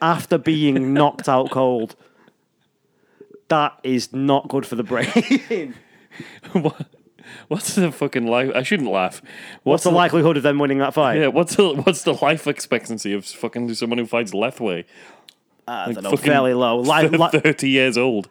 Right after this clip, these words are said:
Speaker 1: life is cheap in Burma.
Speaker 2: <laughs> Yeah. Wow.
Speaker 1: Yeah. Anyway, um, moving swiftly on from, uh, Burmese boxing. Um, so yeah, like I said, that fight, uh, ended legitimately or not. You're smiling. You like that one, do you?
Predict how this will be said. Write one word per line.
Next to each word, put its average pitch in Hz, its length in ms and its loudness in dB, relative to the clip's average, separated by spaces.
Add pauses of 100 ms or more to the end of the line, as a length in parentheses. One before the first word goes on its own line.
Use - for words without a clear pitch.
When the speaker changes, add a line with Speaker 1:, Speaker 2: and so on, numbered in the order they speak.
(120)
Speaker 1:
life 135 320 2
is 127 100 0
cheap 131 220 0
in 110 140 0
Burma. 92 400 -4
Speaker 2:
<laughs> - 60 -14
Yeah. 120 280 0 (800)
Wow. 98 400 0 (200)
Speaker 1:
Yeah. 127 300 2 (340)
Anyway, 151 460 2 (320)
um, 135 540 2 (340)
moving 190 400 2
swiftly 160 320 0
on 147 220 2
from, 120 340 -2
uh, 123 260 0 (320)
Burmese 117 420 0
boxing. 107 420 -8 (960)
Um, 127 560 2
so 170 140 -4
yeah, 170 140 4
like 165 180 2
I - 20 -2
said, 127 200 0
that 175 280 2
fight, 151 720 0
uh, 123 240 -2
ended 127 480 -4 (460)
legitimately 143 460 0
or 135 80 2
not. 131 100 2
You're 170 140 2
smiling. 139 560 2
You 151 140 -4
like 147 160 2
that 139 160 -2
one, 120 120 -2
do 120 80 0
you? 113 180 -2